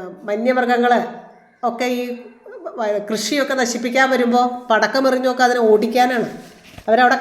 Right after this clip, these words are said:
കാവൽ കിടക്കുന്നതാണ്. കാടിനെ കൃഷിക്കൊക്കെ കാവൽ കിടക്കുന്നു. കൊച്ചുരാമൻ കഞ്ഞിപ്പരയിൽ കടന്നു. വാരിയിൽ തൂക്കിയിട്ടിരുന്ന മുളംകുറ്റി എടുത്തു.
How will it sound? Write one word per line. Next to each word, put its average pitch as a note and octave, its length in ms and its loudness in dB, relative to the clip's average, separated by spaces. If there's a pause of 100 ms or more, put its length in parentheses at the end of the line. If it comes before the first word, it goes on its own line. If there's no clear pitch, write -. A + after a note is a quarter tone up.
കാവൽ A#3 380 4
കിടക്കുന്നതാണ്. C4 540 2 (1080)
കാടിനെ A3+ 380 4 (100)
കൃഷിക്കൊക്കെ A#3+ 540 0 (420)
കാവൽ G#3+ 320 4
കിടക്കുന്നു. G#3 380 0 (1400)
കൊച്ചുരാമൻ F4 580 4 (200)
കഞ്ഞിപ്പരയിൽ C#4 640 -2
കടന്നു. G3 300 0 (1120)
വാരിയിൽ B3+ 400 4 (100)
തൂക്കിയിട്ടിരുന്ന C4+ 720 -2 (120)
മുളംകുറ്റി B3+ 580 -2
എടുത്തു. G3 260 -4